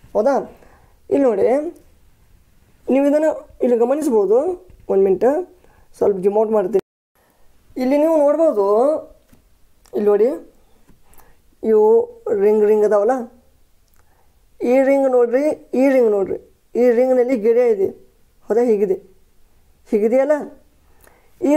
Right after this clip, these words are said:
ರಿಂಗು ಇದನ್ನು ಸ್ವಲ್ಪ ತೀಕ್ಷ್ಣವಾಗಿ ನೋಡಿ, ಈ ರಿಂಗು ಸ್ವಲ್ಪ ಹೀಗೆ tilt ಮಾಡಿದ್ದಾರೆ, ಹೀಗೆ. ಇದೇನಾಗಿದೆ ಇದು ರಿಂಗು? Next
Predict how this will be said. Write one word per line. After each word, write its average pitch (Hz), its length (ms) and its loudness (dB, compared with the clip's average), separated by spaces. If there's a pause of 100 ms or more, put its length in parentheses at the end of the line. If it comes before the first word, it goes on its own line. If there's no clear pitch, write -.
ರಿಂಗು 233 340 2 (500)
ಇದನ್ನು 254 260 -2
ಸ್ವಲ್ಪ 294 640 0 (1500)
ತೀಕ್ಷ್ಣವಾಗಿ 262 540 0
ನೋಡಿ, 202 200 2 (760)
ಈ - 20 2 (120)
ರಿಂಗು 226 280 2 (440)
ಸ್ವಲ್ಪ 277 380 -2 (1080)
ಹೀಗೆ 262 260 0 (120)
tilt 285 280 -4
ಮಾಡಿದ್ದಾರೆ, 185 320 -2 (1200)
ಹೀಗೆ. 196 240 -2 (960)
ಇದೇನಾಗಿದೆ 269 520 0
ಇದು 247 140 0
ರಿಂಗು? 254 260 0 (540)
Next 240 240 -2